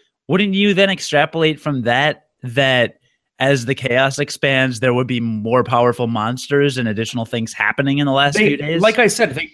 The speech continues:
Speaker 2: only tell you that in the Codex. They only tell you that one time in the Codex if you read it. Otherwise, the context of the chaos expanding and getting worse is just that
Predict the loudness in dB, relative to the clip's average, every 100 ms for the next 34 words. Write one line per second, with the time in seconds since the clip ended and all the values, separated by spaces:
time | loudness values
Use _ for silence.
0 | 0 2 2 0 -2 -2 0 0 0 2
1 | 0 0 -2 -2 -4 -4 -4 -6 -10 -14
2 | -16 _ 0 2 2 0 0 -2 0 0
3 | 0 -2 -2 -2 -2 -6 -4 -2 -4 -8
4 | -14 _ _ _ _ -2 0 0 0 2
5 | 2 -2 -10 _ _ -6 -6 -4 -6 -2
6 | -2 -2 -6 -12 _ _ _ _ _ -2
7 | 2 4 2 2 -2 -4 -4 -4 -6 -8
8 | -12 -4 0 0 -2 -10 -8 -6 -6 -8
9 | -6 -6 -6 -4 -2 -2 -4 -4 -4 -4
10 | 0 -2